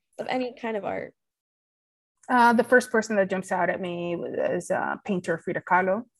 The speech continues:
Speaker 1: Mm.
Speaker 2: She changed me when I was a teenager. You know, her,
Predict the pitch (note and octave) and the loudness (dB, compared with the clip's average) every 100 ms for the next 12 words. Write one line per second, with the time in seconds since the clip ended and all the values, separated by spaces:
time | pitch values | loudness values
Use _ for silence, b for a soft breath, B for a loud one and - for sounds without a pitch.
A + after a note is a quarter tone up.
0 | _ - A3 G#3 G3+ G3+ G3 G3 F#3+ F#3 | _ -18 -14 -10 -6 -2 0 0 -2 -2
1 | G#3 G#3 G3+ - - - A3+ A#3 A#3 A3+ | -2 0 -2 -6 -18 -8 -2 0 2 2
2 | A#3+ B3+ C4 B3+ - - B3+ B3+ - C4 | 2 2 2 0 2 2 2 0 0 2
3 | B3+ B3+ C4 C#4 D4+ E4+ D4 C4+ B3 C4 | 2 2 4 6 6 4 2 2 0 -2
4 | C4+ C4 A#3 - - - - | -2 -2 -2 -4 -2 -2 -4